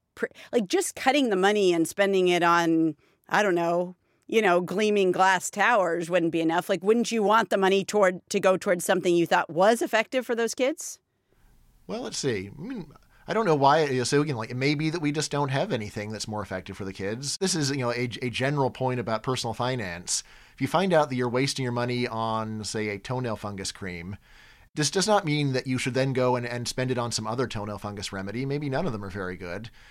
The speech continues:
Speaker 2: Right? You know, why not just do an open-minded reconsideration of where the money goes? So psychologist Daniel Kahneman talks about mental budgeting. It's this idea that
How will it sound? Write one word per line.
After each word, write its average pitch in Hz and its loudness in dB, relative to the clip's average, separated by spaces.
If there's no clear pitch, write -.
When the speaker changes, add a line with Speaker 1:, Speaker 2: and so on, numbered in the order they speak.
Speaker 2:
Right? 117 -4
You 151 -6
know, 113 -4
why 113 -2
not 131 0
just - -8
do 123 0
an 117 -4
open-minded 120 -4
reconsideration 117 -4
of 104 -6
where 113 -2
the 110 -6
money 110 -6
goes? 101 -2
So 107 -2
psychologist 180 0
Daniel 139 0
Kahneman 131 -2
talks 120 -2
about 104 -6
mental 117 -6
budgeting. 113 -2
It's 110 -8
this 110 -6
idea 117 -2
that 104 -6